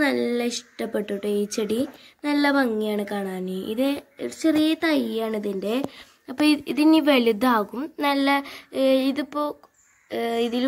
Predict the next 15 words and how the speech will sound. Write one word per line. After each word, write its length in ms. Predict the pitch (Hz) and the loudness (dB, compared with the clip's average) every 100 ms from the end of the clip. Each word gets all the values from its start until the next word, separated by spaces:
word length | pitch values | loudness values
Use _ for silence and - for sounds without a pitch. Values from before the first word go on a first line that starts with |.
| 269 | 4
വലുതാക്കുകയാണെങ്കിൽ 760 | 240 214 214 208 214 208 208 208 | 4 4 2 2 0 0 -2 -2
തന്നെ 220 | 202 214 214 | -2 -2 -2
ഇതിൽ 120 | 220 233 | -4 -2
നിറച്ചുണ്ടാകും. 920 | 226 214 196 - 254 220 185 170 - - - - - | -2 -4 -8 -8 -4 -4 -4 -10 -16 -20 -20 -20 -8
അപ്പം 140 | - 254 | 0 2
അങ്ങനെയാണ് 600 | 262 269 294 254 220 226 247 - | 2 0 0 0 0 0 -2 -4
ഇങ്ങനെ 220 | 226 220 220 | -4 -4 -4
പച്ചതായിട്ട് 680 | 185 - - 254 233 214 220 214 | -8 -10 -8 -2 2 2 2 0
റോസൊക്കെ 560 | 196 190 196 226 226 214 | 0 0 -2 -2 2 2
ആയിട്ട് 220 | 208 208 208 | 2 -2 -2
നല്ല 260 | 226 262 277 233 | 0 -2 2 2
ഭംഗിയുള്ള 400 | 208 202 196 190 | 2 0 -2 -4
ഇലകളാട്ടോ. 580 | 180 175 180 175 170 190 - _ - - - - - | -6 -8 -10 -10 -10 -10 -12 _ -20 -20 -20 -20 -8
പിന്നെ 240 | 269 311 320 | -2 2 2
ഞാൻ 100 | 311 | 2